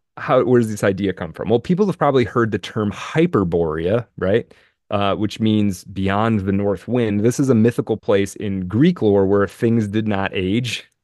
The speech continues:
and other, there's other aspects to this too. In Howard's world, there is a kingdom of Hyperborea. Um, it was ex-, it was very prolific when, during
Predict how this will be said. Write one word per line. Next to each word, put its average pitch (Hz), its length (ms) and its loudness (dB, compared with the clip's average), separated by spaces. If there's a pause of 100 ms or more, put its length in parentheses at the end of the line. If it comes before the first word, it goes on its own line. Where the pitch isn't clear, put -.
(260)
and 85 160 -4
other, 82 400 -2
there's 85 180 -2
other 80 400 0
aspects - 460 -6
to - 60 -20
this - 140 -14
too. 120 200 -2 (320)
In 110 120 0
Howard's 160 440 4
world, 110 260 6
there 110 140 6
is 175 120 4
a 175 60 4
kingdom 170 420 2
of 95 120 -2
Hyperborea. 87 800 -2 (380)
Um, 107 400 0
it 104 60 0
was 101 120 0
ex-, - 340 -10 (120)
it - 260 -2
was 110 160 0
very 120 180 4
prolific 117 680 2
when, 107 520 0 (280)
during 113 480 2